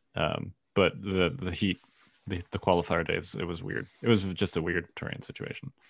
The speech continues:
Um, shortly after that, that was the last tournament with unlimited range snipers.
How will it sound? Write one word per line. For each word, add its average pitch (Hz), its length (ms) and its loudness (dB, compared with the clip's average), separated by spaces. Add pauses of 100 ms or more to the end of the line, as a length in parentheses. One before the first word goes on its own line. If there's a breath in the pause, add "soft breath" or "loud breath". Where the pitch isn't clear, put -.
(1600 loud breath)
Um, 98 440 6 (1900 loud breath)
shortly 139 300 8
after 90 240 4
that, 90 180 6
that 117 80 6
was 127 140 8
the 101 80 2
last 95 320 4
tournament 90 340 2
with 87 100 0
unlimited 87 440 -2
range - 180 -6
snipers. - 480 -6